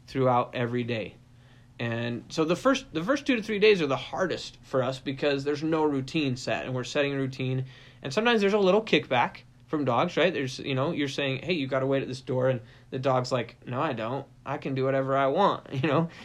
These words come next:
And we're kinda saying, "Well, we love you, but you can't. You have to follow our routine." Um, there's other things, like, of course, we're not gonna allow them to jump on us or to nip or to bite.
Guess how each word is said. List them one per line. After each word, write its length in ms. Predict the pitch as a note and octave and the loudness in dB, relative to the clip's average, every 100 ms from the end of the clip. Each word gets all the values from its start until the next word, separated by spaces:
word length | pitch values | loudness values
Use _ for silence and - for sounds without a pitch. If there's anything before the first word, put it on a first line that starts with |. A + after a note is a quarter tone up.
| - | -10
And 180 | - D3 | 0 4
we're 120 | E3 | 4
kinda 240 | D#3 E3+ D3 | 6 4 2
saying, 340 | E3+ D3 C#3 C#3 | -2 -2 -4 0
"Well, 180 | F3 | 2
we 100 | E3 | 4
love 220 | D#3 F3+ D3 | 6 4 4
you, 140 | C3+ | 2
but 240 | C3 B2+ | 2 -2
you 100 | C3+ | -4
can't. 300 | C3 B2 G#2 - - | -6 -6 -6 -12 -8
You 200 | C3+ B2+ | -4 -2
have 100 | C3+ | -2
to 100 | A2+ | -2
follow 360 | - B2+ B2 | 2 2 2
our 160 | A2+ A#2+ | 0 -2
routine." 560 | A#2+ A#2 - D3 A#2 A#2 - - - - - - | -4 -4 -2 -2 -2 -8 -18 -20 -20 -20 -20 -4
Um, 440 | C#3 C3+ C3 B2 A2+ - - - - - | 2 4 4 2 -4 -12 -20 -20 -18 -6
there's 180 | - D3 | 2 4
other 200 | D#3 D#3+ | 6 4
things, 340 | D#3 C#3+ B2+ C3 | 4 2 2 4
like, 200 | B2+ B2+ | 2 2
of 120 | A#2 | -2
course, 220 | D#3 C3+ | 0 0
we're 60 | C#3+ | 2
not 160 | C3+ | 2
gonna 140 | C3+ C3+ | 2 2
allow 240 | C3+ C3 | 2 2
them 140 | C3+ | 2
to 100 | C3+ | -2
jump 340 | B2+ B2 B2 B2+ | -2 -2 0 0
on 160 | B2 | 0
us 320 | A#2+ C3 C3+ B2+ | 0 -2 -2 -4
or 140 | A#2+ | -4
to 140 | - | -2
nip 420 | A#2+ A#2+ B2 B2+ C3 | -2 0 0 0 -4
or 60 | |
to 120 | C3 C3 | -2 -2
bite. 520 | B2 A2+ A#2+ D#3+ | 0 0 -2 -4